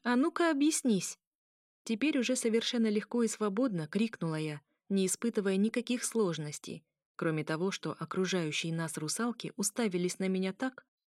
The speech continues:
будто я творю что-то кощунственное. Перед Эмиром они, к слову сказать, расступались и склоняли головы. «Что объяснять, рыбка моя?» удивленно спросил он, позволив мне себя догнать.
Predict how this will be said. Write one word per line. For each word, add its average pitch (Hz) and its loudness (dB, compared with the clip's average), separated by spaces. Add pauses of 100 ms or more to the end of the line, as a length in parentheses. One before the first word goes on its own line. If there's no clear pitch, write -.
будто 247 0
я 214 0
творю 196 0
что-то 233 -4
кощунственное. 175 -2 (1040)
Перед 160 0
Эмиром 202 2
они, 226 4
к - -16
слову 214 2
сказать, 202 -2 (240)
расступались 160 -2
и 175 -2
склоняли 160 -4
головы. 147 -4 (1000)
«Что - 2
объяснять, 185 0
рыбка 202 0
моя?» 156 -2 (520)
удивленно 156 -2
спросил 151 -4
он, 151 -2
позволив 170 -2
мне 175 0
себя 156 -4
догнать. 147 -8